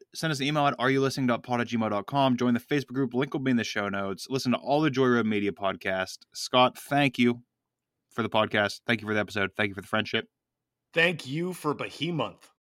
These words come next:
Speaker 1: Uh, we're almost there. We're almost finished, and then we
Speaker 2: Yeah.
Speaker 1: can take a nice,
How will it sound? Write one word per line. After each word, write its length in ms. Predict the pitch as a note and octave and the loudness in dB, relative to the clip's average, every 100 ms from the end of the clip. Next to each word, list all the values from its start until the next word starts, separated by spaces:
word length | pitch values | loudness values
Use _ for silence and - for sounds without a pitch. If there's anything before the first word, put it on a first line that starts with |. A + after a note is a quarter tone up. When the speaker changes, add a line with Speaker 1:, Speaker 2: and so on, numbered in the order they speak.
| _ _ _ - | _ _ _ -10
Speaker 1:
Uh, 260 | G2 G2+ G2+ | -6 -4 0
we're 120 | A2 | 2
almost 300 | C3+ C3+ B2 | 2 0 -2
there. 200 | G2 - | -4 -4
We're 100 | - | -4
almost 280 | F#2+ A2 G#2+ | -2 -2 -2
finished, 400 | - A#2+ B2 B2 | -2 0 0 -2
and 140 | G#2 G2 | -4 -2
then 300 | G2 F#2+ G2 | -2 -2 -2
we 120 | C3 | 0
Speaker 2:
Yeah. 140 | - C#3+ | 2 2
Speaker 1:
can 80 | F#2+ | 0
take 180 | A2 | -2
a 60 | G2+ | 0
nice, 440 | G#2 A2+ A#2 - | 2 2 2 -2